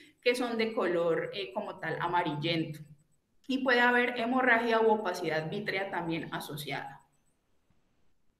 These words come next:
En cuanto a la candidiasis, en cuanto a la candidiasis hepatoesplénica, eh, esta, la verdad,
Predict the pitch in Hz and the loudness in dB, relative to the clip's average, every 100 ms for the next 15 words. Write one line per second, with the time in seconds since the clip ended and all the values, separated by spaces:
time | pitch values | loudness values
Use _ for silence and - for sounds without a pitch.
0 | _ _ _ _ _ _ _ - 226 233 | _ _ _ _ _ _ _ -8 0 2
1 | 233 233 233 233 226 226 214 - - - | 2 2 2 0 0 2 0 0 -6 -6
2 | 262 262 - - 214 214 - 220 240 226 | -6 -6 -8 -6 -6 -4 -6 -6 0 2
3 | 233 220 214 214 226 220 220 202 - - | 4 4 6 4 2 2 2 2 2 -2
4 | 285 277 240 233 226 226 - 180 190 220 | -4 -4 -4 -2 -2 -4 -6 -4 -2 -2
5 | - 311 - - - - - 226 214 214 | 0 0 -2 -12 -18 -20 -6 0 2 2
6 | 202 214 - 220 220 220 247 254 - 247 | 0 -4 -2 -2 0 -2 0 0 -2 2
7 | 233 214 190 175 175 185 | 4 4 4 4 4 2